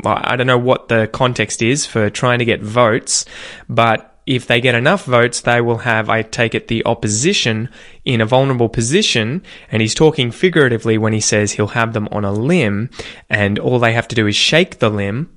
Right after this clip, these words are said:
or to saw the limb off, right, to get rid of them, I guess. So let's go through three examples of how I would use this expression in day-to-day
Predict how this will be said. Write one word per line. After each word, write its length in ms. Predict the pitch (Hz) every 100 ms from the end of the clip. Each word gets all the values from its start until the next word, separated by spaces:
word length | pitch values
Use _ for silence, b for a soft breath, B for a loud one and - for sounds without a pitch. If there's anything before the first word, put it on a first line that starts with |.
| -
or 140 | - 113
to 120 | 110
saw 460 | - - 120 107
the 140 | 107 107
limb 340 | 104 98 98 -
off, 360 | 101 104 -
right, 300 | - 104 -
to 80 | -
get 180 | 104 98
rid 140 | 98
of 40 | 98
them, 120 | 90
I 60 | -
guess. 380 | - - - - - B B B B
So 140 | -
let's 200 | 175 233
go 100 | 254
through 220 | 240 208 196
three 480 | - 156 170 185
examples 460 | 160 139 151 151 131
of 100 | 123
how 380 | - 135 135 139
I 140 | 139
would 160 | 131 120
use 260 | 120 120
this 200 | - 120
expression 540 | 117 - - 120 - 120
in 180 | 113 107
day-to-day 760 | - 104 107 120 104 95 98